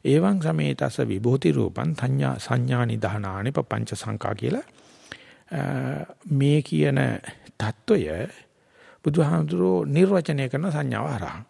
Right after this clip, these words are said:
උඹ යම් කිසි තැනකට එයි භාවනාදී න සංඤ සංඤී, මේ ලෝකයේ තියෙන සාමාන්‍ය තර්ක මනසින් එන සංඥා උඹට නෑ මේ වෙලාවේ. එන ඇහැට රූපත් නෑ, කනට ශබ්දත් නෑ, ගන්ධට ර-, නායට ගඳකුත් නෑ, දිවට රසකුත් නෑ,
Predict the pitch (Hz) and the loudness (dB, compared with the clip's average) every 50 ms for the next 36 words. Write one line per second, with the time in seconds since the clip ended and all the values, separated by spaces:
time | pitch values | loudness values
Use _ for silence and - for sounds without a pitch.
0 | _ _ _ _ _ _ _ _ _ _ _ _ _ - - - - _ 160 165 | _ _ _ _ _ _ _ _ _ _ _ _ _ -20 -20 -20 -6 _ 2 2
1 | 165 143 117 113 127 135 127 - 147 - 185 160 - 123 120 127 127 147 160 156 | 4 2 2 0 -2 -4 -4 -4 -2 -2 -2 0 0 -2 -2 -2 -2 -2 -2 -2
2 | 160 151 - - 110 139 165 160 151 117 107 131 143 156 151 143 131 120 120 117 | -2 -4 -2 -2 0 0 0 0 -2 0 0 0 0 0 0 0 0 0 -2 -2
3 | 107 110 120 170 254 294 - _ _ - - - - - - _ _ _ _ - | -2 -2 -2 -2 -4 -6 -8 _ _ -20 -20 -20 -20 -20 -20 _ _ _ _ -2
4 | 139 151 165 160 - 165 175 185 180 165 143 113 110 107 101 98 104 110 107 117 | 2 2 2 2 2 0 0 0 0 0 -2 -2 -2 -4 -6 -6 -6 -4 -2 0
5 | 135 139 127 127 123 127 123 - - 143 127 - 160 160 190 147 - 131 120 107 | 0 0 2 2 2 0 0 -2 -4 -4 -2 -2 -2 -2 -2 -2 -2 -4 -4 -4
6 | 101 101 98 104 120 151 151 - 107 101 123 117 - 123 117 113 107 107 107 - | -6 -8 -6 -4 -4 -4 -4 -4 -6 -6 -6 -4 -2 -2 -2 -2 -2 -4 -4 -6
7 | 113 110 113 117 131 143 117 117 120 120 117 113 117 131 131 123 139 147 - 156 | -6 -4 -4 -4 -4 -4 -2 -2 -2 -2 -2 -2 -2 -2 -2 -2 -2 -2 -2 -4
8 | 131 113 98 87 73 71 67 71 73 76 - - _ _ _ _ _ - - - | -4 -4 -4 -8 -8 -10 -10 -12 -14 -18 -20 -20 _ _ _ _ _ -20 -20 -20
9 | - - - 147 139 - 104 120 - 123 127 113 104 110 113 123 135 147 127 - | -20 -8 -6 -4 -4 -2 0 0 0 0 -2 -4 -4 -4 -4 -2 -2 -4 -4 -4
10 | - 101 85 101 131 - - 107 110 123 120 95 110 104 101 107 - 156 147 - | -8 -10 -8 -8 -8 -6 -6 -2 0 0 0 0 -2 -6 -8 -6 -6 -6 -6 -6
11 | 104 92 98 123 127 123 120 117 120 120 131 127 117 - - - 107 104 104 104 | -8 -8 -6 -6 -4 -4 -4 -4 -4 -4 -4 -2 -2 -4 -4 -6 -8 -8 -8 -8
12 | 101 113 117 120 117 120 113 104 104 - 113 127 156 151 - - 104 98 123 120 | -4 -4 -4 -2 -4 -4 -6 -6 -6 -6 -2 -2 -2 -2 -2 -6 -4 -4 -2 0
13 | 127 123 123 120 127 117 113 104 120 123 123 - 165 151 151 - - 151 | 0 0 2 0 0 0 0 0 -2 -2 -2 -2 -4 -4 -6 -6 -6 -6